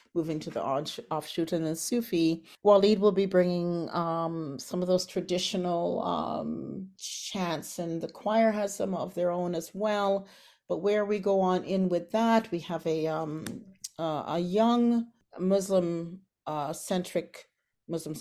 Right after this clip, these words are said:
uh, what we call diaspora, uh, composer, Ayan Muhammad. He's, he has created, um, some, um, contemporary style works that infuse that background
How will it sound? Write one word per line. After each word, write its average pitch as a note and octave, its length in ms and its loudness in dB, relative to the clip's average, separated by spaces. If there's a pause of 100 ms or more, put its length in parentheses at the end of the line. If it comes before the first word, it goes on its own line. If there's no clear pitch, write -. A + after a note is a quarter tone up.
(140)
uh, C#3+ 320 -2
what D3+ 140 -2
we D3 80 -10
call D3+ 160 -6
diaspora, D3+ 800 0
uh, D3+ 680 -4
composer, F#3+ 800 2 (260)
Ayan A3 320 6
Muhammad. F3 420 2
He's, A3 360 -2 (240)
he C4+ 220 0
has C4+ 280 -2 (420)
created, A3 800 8
um, F3 680 4
some, F3+ 760 -2 (420)
um, F3 360 0
contemporary G3+ 1120 4
style E3+ 680 4
works D3+ 360 0
that D#3+ 200 2
infuse F#3 920 2
that D#3 340 2 (340)
background E3+ 1120 2